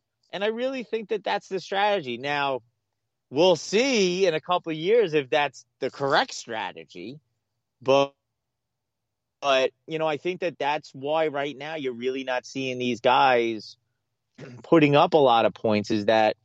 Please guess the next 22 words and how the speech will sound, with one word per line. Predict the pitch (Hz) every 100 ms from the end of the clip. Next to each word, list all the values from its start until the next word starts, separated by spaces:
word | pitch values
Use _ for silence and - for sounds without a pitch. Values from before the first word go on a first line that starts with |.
| _ _ - _ _
the | - 123
Rangers | 139 165 180 180 143
really | 165 175 165
aren't | 156 165 170 165 151
saying, | - 160 180 160 156 147 147 - _ _ _ _ - - 135
"Go | 117 165 170
ahead | 156 180 208 156
and | 139
play | 123 156
your | 156 151 143
game." | 131 160 220 160 95 92 _ _ _
They're | 123 117
saying, | 151 139
"Let's | 151 147
work | 131 135 214 -
on | 135 113 104
some | 104 95
things. | 101 82 - 98
Let's, | 117 139 - 147
let's | 147 -
develop | 143 113 110 151 208 147 -
you." | 98